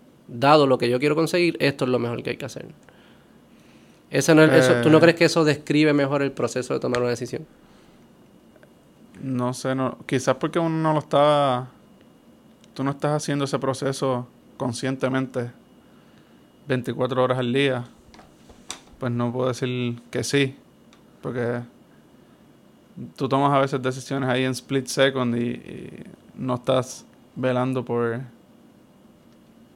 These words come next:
Speaker 2: ni las consecuencias o o la optimizar nada, es que simplemente
Speaker 1: O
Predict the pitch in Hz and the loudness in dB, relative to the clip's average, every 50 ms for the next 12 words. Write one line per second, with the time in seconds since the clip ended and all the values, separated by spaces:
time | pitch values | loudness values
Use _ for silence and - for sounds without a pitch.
0 | _ _ _ - - - - 135 135 127 120 113 - 131 120 120 135 117 - 123 | _ _ _ -20 -20 -8 -2 0 0 0 0 -2 -2 -6 -4 -2 -2 0 2 2
1 | 131 160 190 180 - 160 139 135 127 123 120 120 117 117 113 123 127 135 131 - | 4 4 2 2 4 4 4 4 4 2 2 2 0 0 -2 -4 -6 -8 -12 -16
2 | _ _ _ - - - - - - - - _ _ _ - - 113 110 113 113 | _ _ _ -20 -20 -20 -20 -20 -20 -20 -20 _ _ _ -8 -6 -4 -2 -2 -2
3 | 120 127 127 - - - - 139 - - - - - 131 123 - - 123 123 117 | -2 -4 -6 -8 -10 -12 -14 -16 -18 -20 -10 -6 -6 -6 -4 -2 -2 0 0 0
4 | 117 - 127 131 131 131 139 170 165 131 117 - - 117 - 123 113 131 127 135 | 2 2 2 2 4 6 6 6 6 4 2 0 -6 -8 -8 -6 -4 -2 -2 -2
5 | 143 143 - 147 139 139 | -2 0 2 2 2 2